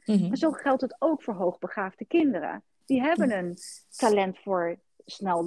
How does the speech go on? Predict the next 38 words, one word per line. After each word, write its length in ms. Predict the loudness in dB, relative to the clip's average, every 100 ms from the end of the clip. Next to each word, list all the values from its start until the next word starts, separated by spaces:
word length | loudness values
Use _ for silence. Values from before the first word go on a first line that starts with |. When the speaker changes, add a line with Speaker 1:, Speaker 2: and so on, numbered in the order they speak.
| -4
Speaker 2:
leren 640 | 0 2 4 2 0 -2 -2
en 140 | -6
intelligentie, 800 | -8 -8 -8 -8 -8 -6 -6 -4
maar 100 | -4
je 100 | -4 -4
kan 160 | -2
het 100 | 0
niet 220 | 2 2
bereiken 720 | 0 -2 -2 -4 -6 -10 -12 -14 -20 _
zonder 320 | -8 -2 0 0
je 140 | 0
creativiteit 880 | -2 -2 -2 -4 -8 -8 -6 -6 -6
en 100 | -6
je 80 | -4
motivatie. 1000 | -2 -2 -4 -4 -2 -2 -4 -6 -6 -10 _ _ -20 _
Speaker 1:
Ja. 340 | 2 4 4 4
Speaker 2:
Die 140 | 6
moeten 480 | 8 8 6 4 2
daarbij. 720 | 2 2 4 4 4 2 -2 -6 _ _ -20 _
En, 580 | 0 4 6 4 0 -6 -4
ehm, 440 | -2 0 -2 -4
ja, 180 | 0 0
dat 180 | 0 -4
is 120 | -6 -4
wa-, 240 | -2 -2
vaak 320 | -2 -2 -2
wel 200 | 0 0
waar 220 | 0 -2 0
ouders 440 | 0 2 -2 -6 _ _
heden 320 | -4 -2 -2
ten 200 | -4 -8
dagen 340 | -2 -2 -2 -6
en 60 |
ook 100 | -8
school 280 | -8 -2 -2
wel 100 | 0
tegenaan 580 | -2 -6 -6 -6 -6 -4
loopt. 480 | -4 -4 -8 -14